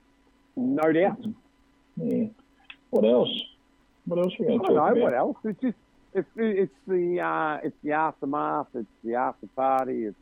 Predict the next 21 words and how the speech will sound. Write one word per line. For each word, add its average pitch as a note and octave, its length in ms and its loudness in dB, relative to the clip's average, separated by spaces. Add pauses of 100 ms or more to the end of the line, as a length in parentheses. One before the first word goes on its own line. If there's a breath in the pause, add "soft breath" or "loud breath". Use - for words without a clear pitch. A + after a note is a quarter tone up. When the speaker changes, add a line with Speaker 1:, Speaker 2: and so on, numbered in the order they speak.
(100)
Speaker 1:
the A#2 120 -6
after A#2+ 400 -4
of A2 80 -4
what A#2 240 -2
we E3+ 100 -4
did. C3+ 260 -2
It C#3+ 60 2
was C3 100 -4 (280)
so E3 220 2 (120)
<laughs> D#3+ 100 0
much C#3 300 -2
to A2+ 100 -8
see A#2+ 280 0
and B2 340 2
do. A2+ 260 2 (200)
Speaker 2:
I A#2+ 100 4
know, F#3+ 240 4
I - 40 6
Speaker 1:
We're A#2+ 120 4
Speaker 2:
drank C#3 200 2
a - 40 -4